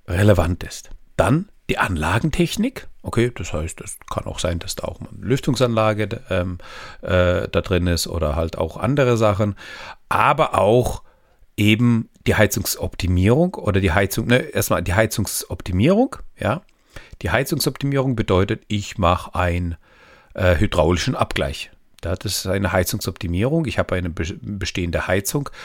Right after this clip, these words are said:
aber es wird, die Heizung wird halt eben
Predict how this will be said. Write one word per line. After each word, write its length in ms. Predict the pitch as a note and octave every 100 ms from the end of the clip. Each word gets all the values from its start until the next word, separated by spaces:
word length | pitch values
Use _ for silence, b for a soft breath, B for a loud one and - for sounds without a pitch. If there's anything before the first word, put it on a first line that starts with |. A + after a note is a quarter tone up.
| B B
aber 480 | - F#2 A2+ B2+ -
es 200 | G2 -
wird, 280 | G#2 G2+ - - -
die 120 | E2
Heizung 460 | E2 F2+ - G2+ -
wird 240 | - E2+ -
halt 180 | F2+
eben 220 | E2 E2+